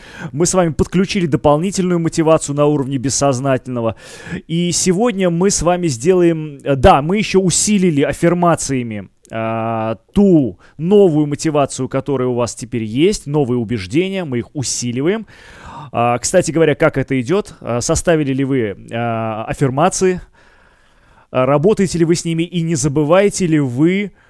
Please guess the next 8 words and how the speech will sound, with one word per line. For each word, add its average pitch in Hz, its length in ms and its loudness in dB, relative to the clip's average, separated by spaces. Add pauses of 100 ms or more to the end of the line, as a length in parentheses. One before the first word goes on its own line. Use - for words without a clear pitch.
(380)
а, 135 220 2
представлять 180 800 2
себе 143 300 -2
то, 190 300 0
что - 420 -4
эти 160 460 0
аффирмации 135 920 -4 (1120)
означают? 123 640 -4